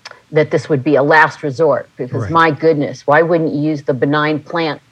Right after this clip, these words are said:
Speaker 1: first before you use drugs in a child's developing brain that
Speaker 2: Right.
Speaker 1: we know what those drugs do?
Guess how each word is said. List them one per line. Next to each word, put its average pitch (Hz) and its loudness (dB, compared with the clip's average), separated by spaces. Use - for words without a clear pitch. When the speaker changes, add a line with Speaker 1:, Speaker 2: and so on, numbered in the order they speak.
Speaker 1:
first 180 2
before 160 4
you 160 0
use 160 -2
drugs 165 2
in 147 0
a 139 -4
child's 147 2
developing 151 0
brain 147 0
that 143 0
Speaker 2:
Right. - -8
Speaker 1:
we 160 -4
know 160 4
what 147 2
those 143 -4
drugs 127 -4
do? 135 0